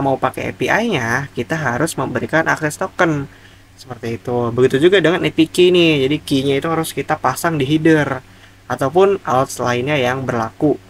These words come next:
yang ditetapkan ataupun yang dibuat, yang disetting oleh backend developer. Nah, kemudian yang terakhir, di sini ada sisi front end-nya. Ya, yang membuat A P I itu sendiri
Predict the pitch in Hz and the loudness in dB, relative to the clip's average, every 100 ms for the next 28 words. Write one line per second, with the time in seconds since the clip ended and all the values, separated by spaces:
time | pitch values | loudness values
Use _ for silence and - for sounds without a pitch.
0 | - 139 165 139 139 120 120 - 156 170 | -6 -2 -2 -2 -4 -6 -6 0 0 0
1 | 143 147 185 196 185 180 180 180 185 190 | -4 -4 -2 0 0 4 4 4 2 4
2 | 156 160 - 131 127 127 - 180 - 160 | 4 2 -4 -6 -4 -4 -6 -10 -4 -4
3 | 165 165 - 117 120 131 139 120 110 131 | -4 -10 -12 -6 -2 -2 -2 -10 -8 -6
4 | 151 160 - 110 107 104 135 123 110 107 | -6 -6 -10 -10 -8 -6 -2 0 0 -4
5 | - - - - - - - - 127 151 | -10 -20 -20 -20 -20 -20 -10 -4 0 2
6 | 208 233 208 190 196 202 170 160 165 135 | 2 2 0 0 0 2 2 2 0 -2
7 | 123 151 175 - 131 131 143 165 170 - | -2 2 0 2 0 0 2 4 2 -2
8 | - - - 160 127 - - 175 151 - | -8 -6 -4 -2 -2 0 2 2 0 -6
9 | - - - - 120 117 113 117 113 113 | -20 -20 -16 -2 0 2 2 0 -2 -4
10 | 113 113 117 117 120 110 147 175 156 | -4 -4 -4 -4 -4 -2 0 2 0